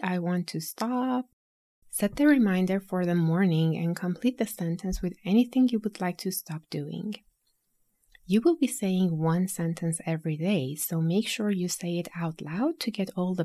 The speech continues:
benefits. Alternatively, you can put, "Today I couldn't stop," and set the reminder for the night. This one could be a little depressing, <laughs> so maybe try to choose something like, "I couldn't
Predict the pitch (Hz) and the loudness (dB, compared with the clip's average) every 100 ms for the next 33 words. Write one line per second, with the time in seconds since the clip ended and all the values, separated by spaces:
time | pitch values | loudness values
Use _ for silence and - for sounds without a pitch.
0 | 160 147 156 - - - - - _ _ | -4 -8 -10 -14 -18 -18 -18 -20 _ _
1 | _ _ _ _ - 220 233 330 359 302 | _ _ _ _ 2 2 2 2 0 0
2 | 165 165 160 175 233 - _ _ _ _ | -4 -4 -2 -2 -4 -8 _ _ _ _
3 | 180 202 208 202 214 208 - - 196 226 | 2 2 2 0 0 -2 -4 -10 -2 2
4 | 269 269 - 214 - 320 262 165 165 165 | 4 6 6 6 2 2 2 2 -2 -6
5 | - 139 151 269 294 _ _ _ _ _ | -8 -8 -4 -6 -8 _ _ _ _ _
6 | _ _ _ 196 196 196 - 285 320 277 | _ _ _ 2 4 2 0 -2 2 4
7 | 202 170 170 180 190 190 180 190 208 226 | 4 2 0 0 -2 -2 -2 2 4 4
8 | - - - - - _ _ _ _ _ | 2 -4 -18 -18 -18 _ _ _ _ _
9 | 269 - - 220 220 190 - 180 - 160 | -4 -2 0 2 2 0 -2 -2 0 -2
10 | 160 165 160 - - - - 160 202 - | -2 -4 -8 -8 -8 -4 -4 -4 -6 -8
11 | - 165 165 - - - - - - 214 | -2 0 0 -6 -16 -16 -16 -8 2 6
12 | 214 202 202 - 185 185 185 - 175 170 | 6 4 2 0 0 0 -4 -4 0 0
13 | - 170 170 170 165 165 160 - - 175 | 0 0 0 0 -2 0 -2 -4 -2 0
14 | 165 185 175 | 0 0 0